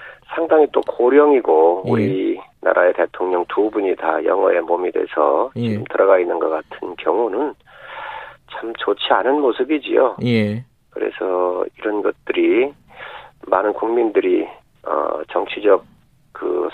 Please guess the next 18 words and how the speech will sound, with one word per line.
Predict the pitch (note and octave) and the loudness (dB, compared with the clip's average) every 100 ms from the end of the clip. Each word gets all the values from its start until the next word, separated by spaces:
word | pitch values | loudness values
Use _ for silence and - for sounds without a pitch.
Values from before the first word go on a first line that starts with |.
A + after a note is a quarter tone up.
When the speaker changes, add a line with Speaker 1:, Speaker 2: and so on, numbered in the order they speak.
| - | -6
Speaker 1:
상황에서 | D#3+ D#3+ C3 F#2+ - | 0 2 4 2 -4
바라보는 | - - F2 F2 E2 E2 - | -4 -2 0 0 0 0 -4
보복의 | - F2+ F2 F2+ D#2+ | 0 2 2 0 -4
성격이 | C#3+ - G#2+ | -6 -2 -2
있는 | F2+ F2+ F2+ | -2 -2 -4
거 | F2 | -6
아닌가, | D2+ E2 D#2+ D2+ | -6 -4 -2 -2
이렇게 | D#2 - - | -2 -6 -8
보고 | F2+ A2+ A2+ C#3 | -2 -2 2 0
있는 | C3 A#2 | 0 -2
것도 | G2+ - - D3+ F3+ - - - - - | -4 -4 2 2 2 -6 -20 -18 -20 -10
일-, | A2 G#2+ - - | -6 -6 -8 -6
어, | E2 D#2+ | -2 -2
한쪽의 | D#2+ B2+ - A2 | -2 -6 -2 0
국민들의 | F#2 - F#2+ F2 E2+ - | 0 -2 -2 2 2 0
생각인 | E3 D#3 - | -2 -2 0
것 | F#2 | 0
같습니다. | G#2 - - - - | 0 -2 -12 -12 -12